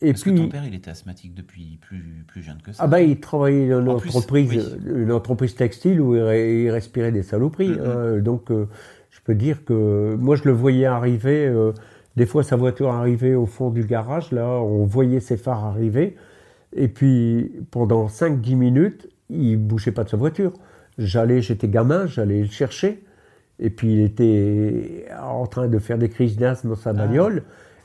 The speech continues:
Speaker 1: Donc, à quarante-cinq ans, il s'est retrouvé en invalidité. Et puis, il est mort à cinquante et un.
Speaker 2: Qu'est-ce que t'as envie de dire à tes enfants qui vont écouter ce podcast ?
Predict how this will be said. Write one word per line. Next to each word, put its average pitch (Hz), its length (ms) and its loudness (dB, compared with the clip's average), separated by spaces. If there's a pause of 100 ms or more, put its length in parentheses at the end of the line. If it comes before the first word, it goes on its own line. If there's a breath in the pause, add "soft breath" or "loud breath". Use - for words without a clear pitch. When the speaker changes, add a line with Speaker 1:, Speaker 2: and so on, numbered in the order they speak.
Speaker 1:
Donc, 143 300 2
à 110 100 0
quarante-cinq 143 640 -2
ans, 156 100 0
il 139 100 0
s'est 127 160 -6
retrouvé 127 540 -2
en 104 440 0
invalidité. 110 800 -2 (800 soft breath)
Et 170 140 8
puis, 127 1080 2
il 107 100 0
est 107 100 4
mort 110 920 0
à 104 40 -6
cinquante 117 540 -4
et 151 80 4
un. 139 120 0 (420)
Speaker 2:
Qu'est-ce - 140 -14
que 208 60 -14
t'as 190 120 -8
envie 139 160 -4
de 107 40 -4
dire 135 240 -2
à 92 320 4
tes 113 200 -4
enfants 127 260 -2
qui 139 120 -6
vont 107 140 0
écouter 113 300 -2
ce 117 80 -10
podcast ? - 640 0